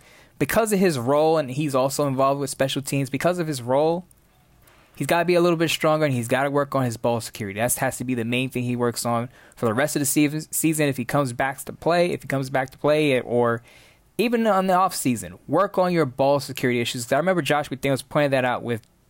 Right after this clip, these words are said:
Josh Jacobs, that he had some ball security issues and he didn't have nearly as many fumbles as, as Hunter Renfrow. And I know Josh Jacobs recently had a fumble, but for the most part, he's been steady with that. And I think he needs, Hunter Renfrow needs to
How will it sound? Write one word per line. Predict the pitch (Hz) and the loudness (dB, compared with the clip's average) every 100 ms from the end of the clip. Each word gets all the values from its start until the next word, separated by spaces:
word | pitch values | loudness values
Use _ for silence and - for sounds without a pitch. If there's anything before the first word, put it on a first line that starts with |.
| - | -4
Josh | 120 117 - | -2 -2 0
Jacobs, | 233 - 90 - - | 0 0 -4 -4 -6
that | - 85 - | -6 -6 -2
he | 233 233 | 2 2
had | 180 | 2
some | - 123 | 0 -4
ball | 117 110 113 | 0 -2 -2
security | - 110 110 98 | -10 -14 -14 -12
issues | 117 - 104 - | -10 -12 -12 -12
and | 113 | -12
he | - 220 | -6 -2
didn't | 190 | 0
have | 151 120 | 0 0
nearly | 143 147 | 0 0
as | 127 | 0
many | 123 117 | -2 -6
fumbles | 107 113 104 101 98 | -2 -4 -4 -8 -8
as, | 92 - _ - _ _ - | -10 -14 _ -20 _ _ -8
as | - | -4
Hunter | - 156 | -2 0
Renfrow. | 131 139 135 104 82 - - - - - _ | 0 0 0 -4 -8 -12 -20 -20 -20 -20 _
And | 135 135 127 127 | -2 0 0 0
I | 143 | 0
know | 180 151 139 | 2 2 2
Josh | 127 120 - | 0 0 0
Jacobs | 131 120 | 0 0
recently | 120 120 127 | -2 -2 0
had | 117 | -2
a | |
fumble, | 110 120 127 | 0 0 0
but | 131 139 | -2 -4
for | 175 | -2
the | 175 | 0
most | 170 - | 0 0
part, | 151 147 | 0 0
he's | 131 | -2
been | 117 127 | -4 -2
steady | 120 - 123 120 | -2 0 0 0
with | 107 - | -4 -2
that. | 101 - | -2 -2
And | 120 | -4
I | |
think | 117 139 127 - _ - - _ _ - | -2 -2 -4 -6 _ -20 -20 _ _ -2
he | 202 208 | 0 2
needs, | 190 156 - - | 0 0 -6 -6
Hunter | - 151 143 | -4 -2 0
Renfrow | 135 160 - 127 | 0 0 0 0
needs | 120 120 - | 0 -4 -4
to | 120 113 107 | -4 -4 -6